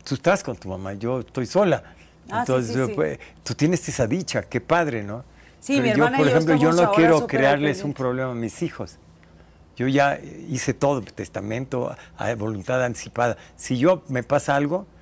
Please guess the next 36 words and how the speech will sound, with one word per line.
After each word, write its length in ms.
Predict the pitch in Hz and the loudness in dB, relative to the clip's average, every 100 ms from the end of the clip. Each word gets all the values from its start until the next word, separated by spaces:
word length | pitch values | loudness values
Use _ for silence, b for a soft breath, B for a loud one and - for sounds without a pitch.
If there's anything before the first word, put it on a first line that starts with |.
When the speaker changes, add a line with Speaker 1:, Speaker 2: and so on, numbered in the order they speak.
| b b | b b
Speaker 1:
aparte, 520 | - 127 123 139 - - | -2 0 0 -2 -4 -10
por, 260 | 104 92 - | -12 -12 -8
gracias 360 | 107 104 - | -6 -6 -8
por 180 | - 101 | -10 -10
parte 300 | - 110 113 | -6 -6 -4
de 40 | 107 | -6
la 100 | 107 | -6
Sociedad 360 | 123 - 113 | -10 -8 -4
de 60 | 120 | -4
Autores 340 | 117 120 104 123 | -4 -6 -8 -8
y 40 | |
Compositores, 640 | 120 117 123 - 120 107 107 B B B | -8 -8 -8 -6 -4 -4 -8 B B B
tengo 240 | 117 110 101 | -4 -4 -6
todo 340 | 98 90 95 - - - | -8 -8 -10 -14 -20 -14
cubierto. 560 | - 123 196 202 - - b b b b | -6 0 2 2 -4 -14 b b b b
Y 100 | 120 | -4
te-, 180 | 110 147 | -2 -2
es 120 | 107 | -2
más, 280 | 110 127 - | -2 -2 -2
hasta 460 | 101 - 101 98 95 98 98 101 101 101 | -8 -6 -6 -4 -6 -12 -14 -14 -12 -10
los, 180 | 98 - - | -12 -10 -6
las 220 | 117 - | -6 -4
pompas 340 | 110 107 110 | -6 -4 -6
fúnebres 520 | - 127 131 98 92 110 | -4 -2 -2 -4 -8 -10
y 40 | |
todo. 280 | - 120 113 B B | -2 -2 -2 B B
No 160 | 120 127 | -4 0
hay 140 | 139 | 0
ningún 360 | 131 123 123 156 | 0 -4 -2 -2
problema 380 | 131 123 127 131 | 0 -2 -2 -4
que 80 | 107 | -6
le 80 | 101 | -8
dejo 240 | 110 - | -8 -8
a 40 | |
mis 200 | 110 104 | -8 -4
hijas, 220 | 143 131 | -4 -4